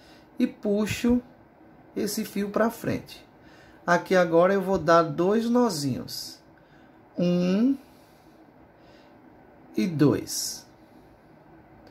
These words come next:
Eu deixo esse fio aqui que eu vou trabalhar a pipoca aqui em cima.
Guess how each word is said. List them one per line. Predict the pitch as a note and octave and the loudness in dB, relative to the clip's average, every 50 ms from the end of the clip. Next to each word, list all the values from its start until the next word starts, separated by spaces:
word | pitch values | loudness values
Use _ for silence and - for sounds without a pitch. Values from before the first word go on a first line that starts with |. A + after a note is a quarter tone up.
| - - - - - - - - - - | -20 -20 -20 -20 -20 -20 -20 -14 -4 0
Eu | E3+ E3 | 0 2
deixo | D#3 F3+ G3 A#3+ B3 - B3+ | 4 4 4 4 4 4 2
esse | B3 - A#3 G#3 | 0 0 -2 -6
fio | - - - G#3+ G#3+ G3 | -6 -4 -4 0 2 2
aqui | F#3+ G3 - G#3+ A3+ | 2 2 0 -4 -4
que | G#3+ - A3 | -2 0 0
eu | G#3 | 0
vou | F#3+ G#3 G3+ | 0 0 0
trabalhar | G3+ G3 G3+ F#3+ F#3+ F#3 F3 F3 F3+ | 2 2 2 4 4 4 4 4 2
a | F#3 - F3+ F3+ | 2 2 -2 -2
pipoca | F#3 - G3 - - F3 F3 F#3 F#3+ F#3+ - G3 - - | -2 -4 -10 -6 -2 2 2 2 2 2 0 -4 -4 -2
aqui | - F#3 F#3 F#3 - - G#3+ A#3 | -2 -2 -2 -2 -4 -4 0 0
em | C4 C#4 | 2 2
cima. | C#4+ - - - - F#3 E3 D#3 C#3+ B2+ B2 - - | 0 -2 -4 -4 -2 0 0 2 2 2 0 -2 -6